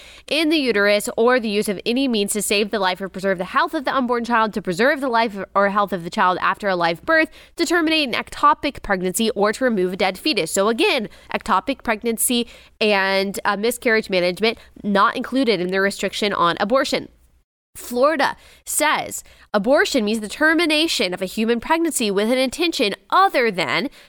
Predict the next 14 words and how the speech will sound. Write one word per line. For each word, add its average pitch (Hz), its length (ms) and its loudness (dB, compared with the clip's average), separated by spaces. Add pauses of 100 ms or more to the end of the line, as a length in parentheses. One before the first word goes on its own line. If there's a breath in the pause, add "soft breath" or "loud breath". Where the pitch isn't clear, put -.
to - 100 0
produce 294 360 0 (120)
a 277 80 2
live 214 360 2
birth 190 280 0
or 220 160 2
to 254 140 -2
remove 202 540 2 (360 loud breath)
a 214 100 2
dead 175 520 0 (360 soft breath)
fetus. - 640 -2 (540 loud breath)
Uh, 233 200 2
Georgia 262 540 0
says - 600 -2